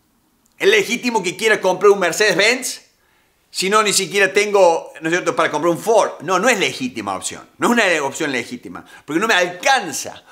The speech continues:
O a lo mejor es legítimo que quiere comprar un Chevrolet, ¿no es cierto?, si quiero tener estatus, eh, eh, y es-, y ese tipo de cosas,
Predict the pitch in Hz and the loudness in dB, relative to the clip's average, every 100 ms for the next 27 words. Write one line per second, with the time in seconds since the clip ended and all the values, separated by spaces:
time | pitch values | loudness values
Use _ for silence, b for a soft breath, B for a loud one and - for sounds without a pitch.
0 | B B 156 165 170 165 208 202 - B | B B 0 2 0 2 2 2 -2 B
1 | B 165 175 175 196 208 190 165 165 - | B -2 -2 -2 -4 -2 0 0 0 -2
2 | - _ _ _ _ _ _ _ _ - | -16 _ _ _ _ _ _ _ _ -8
3 | 165 170 165 170 170 170 147 147 160 233 | -4 -2 0 -2 0 -2 2 4 4 2
4 | 233 - _ b b b 175 214 190 180 | -2 -10 _ b b b -2 -2 -2 -8
5 | 131 220 208 196 180 - - - _ 160 | 0 2 4 6 4 2 -10 -20 _ 0
6 | 170 175 - - 190 190 - 233 196 - | 2 2 0 0 0 0 -2 -12 -14 -16
7 | b b b b b 151 160 156 156 156 | b b b b b -4 -2 -2 -4 -6
8 | 156 165 170 185 - 185 156 165 165 175 | -6 -4 2 2 2 -2 -2 -2 -4 -2
9 | 170 202 220 208 - | 2 2 2 0 -2